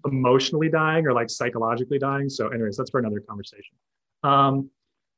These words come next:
but yeah, so I, uh, I fell completely into marketing. I was in commercial real estate in two thousand seven, market crashed. And my company, um, I have a computer science background. So I just started building websites with a buddy of mine. So that was twelve years ago.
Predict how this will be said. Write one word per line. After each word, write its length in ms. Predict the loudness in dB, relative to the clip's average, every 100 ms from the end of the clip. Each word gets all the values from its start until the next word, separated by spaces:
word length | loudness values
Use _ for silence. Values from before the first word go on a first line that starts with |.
| _
but 100 | 2
yeah, 200 | 4 2
so 340 | 2 2 2 0
I, 380 | 0 0 -2 0
uh, 320 | 2 2 2 0 -4
I 100 | -4 0
fell 180 | 2 4
completely 380 | 0 0 2 2
into 120 | 2
marketing. 360 | 2 2 0
I 60 | 0
was 120 | -2
in 60 | -4
commercial 340 | -4 -4 0
real 200 | 4 4
estate 320 | 2 -2 -2
in 60 | -4 -6
two 80 |
thousand 240 | -2 -2 -4
seven, 420 | -4 -4 -4 -6
market 280 | -6 -8 -8 -8
crashed. 440 | -6 -4 -6 -12 _ _ _
And 360 | -4 0 0 -2 -2
my 160 | -2
company, 580 | -2 -4 -2 -2 -2 -6 -12 _
um, 300 | -2 0 -4 -6
I 40 | -4
have 80 |
a 20 | -4
computer 300 | -2 0 2
science 240 | 2 0
background. 480 | 0 -2 0 -2 -2
So 80 | -2
I 120 | 0
just 140 | 0 0
started 220 | 0 2
building 260 | 2 2
websites 500 | -2 -4 -2 -4 -4
with 100 | -8
a 60 | -6
buddy 200 | -4 -4
of 80 | -6
mine. 160 | -10 -14 _ _
So 140 | -2
that 140 | 0 0
was 120 | -4
twelve 360 | -4 0 0 2
years 200 | 0 0
ago. 300 | -2 -2